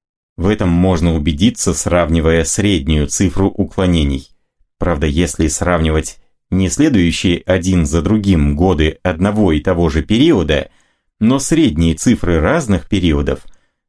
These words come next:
то отклонения, которые наблюдаются в проценте смертности, становятся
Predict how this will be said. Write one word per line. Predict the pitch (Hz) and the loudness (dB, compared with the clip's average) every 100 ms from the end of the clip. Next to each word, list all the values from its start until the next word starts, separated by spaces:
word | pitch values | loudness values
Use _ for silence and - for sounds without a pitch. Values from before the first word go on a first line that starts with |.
| _ | _
то | 104 | -2
отклонения, | 110 - 95 85 87 143 170 160 | -2 -2 0 2 2 2 2 0
которые | 151 147 143 139 135 | -2 -2 0 2 2
наблюдаются | 127 113 104 98 92 - 101 | 2 2 2 2 0 -2 -6
в | |
проценте | - 98 - 98 87 95 | -2 -4 -2 -2 -2 -4
смертности, | - 95 90 85 87 - 98 | -2 0 0 0 -4 -2 -4
становятся | - 90 95 123 135 - 135 | -2 -2 0 0 -2 -4 -4